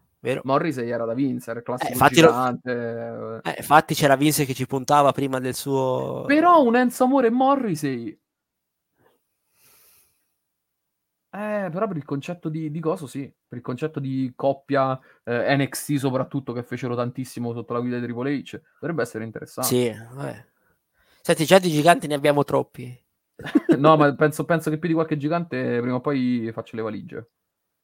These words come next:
Speaker 1: Ma mo sono, senta, se, sì, l'abbiamo rivisto. Aziz è tornato a N X T, ha fatto solo il live event.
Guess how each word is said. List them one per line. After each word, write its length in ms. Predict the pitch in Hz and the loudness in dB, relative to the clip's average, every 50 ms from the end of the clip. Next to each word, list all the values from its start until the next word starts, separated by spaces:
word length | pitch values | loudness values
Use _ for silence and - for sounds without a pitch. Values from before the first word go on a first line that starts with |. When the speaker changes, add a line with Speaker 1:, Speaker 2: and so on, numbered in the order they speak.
| _ _ _ _ _ _ _ _ _ _ _ _ | _ _ _ _ _ _ _ _ _ _ _ _
Speaker 1:
Ma 180 | - - - 139 | -12 -4 -2 6
mo 180 | 143 156 175 175 | 12 12 12 12
sono, 400 | - 156 147 143 147 143 123 131 | 12 8 2 2 0 -2 -4 -4
senta, 300 | 135 156 143 123 135 123 | -4 -4 -6 -4 -6 -4
se, 260 | - 147 151 147 - | -2 -2 -2 -2 -2
sì, 240 | - - 165 123 117 - | -2 0 0 -2 -2 -4
l'abbiamo 320 | 120 117 135 139 139 143 | -6 0 2 4 6 8
rivisto. 440 | 143 147 139 139 147 143 - - 131 | 6 6 8 6 6 4 4 0 -2
Aziz 440 | 127 139 139 135 160 214 233 240 254 | -2 -2 0 4 4 4 4 4 4
è 140 | 196 180 170 | 2 2 2
tornato 300 | - 170 156 160 156 - | 0 0 2 2 0 0
a 20 | |
N 100 | 156 160 | -4 -4
X 140 | 151 - - | -4 -6 -6
T, 200 | - 180 185 185 - | -4 -2 -2 -2 -2
ha 60 | 160 | -4
fatto 200 | - 156 151 - | -2 -2 -4 -2
solo 160 | - 160 156 | 2 2 4
il 60 | 147 147 | 4 4
live 140 | 147 147 | 4 2
event. 420 | 147 135 131 123 120 127 - - | 2 2 2 -2 -2 -6 -14 -20